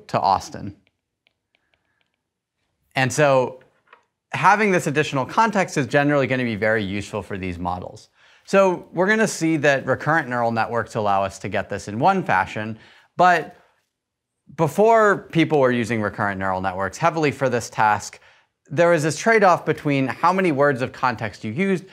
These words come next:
and how difficult it was to estimate your parameters. So this is what smoothing,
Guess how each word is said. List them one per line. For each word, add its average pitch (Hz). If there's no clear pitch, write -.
and 131
how 151
difficult 139
it 113
was 110
to -
estimate 104
your 98
parameters. -
So 196
this 196
is 202
what 180
smoothing, 117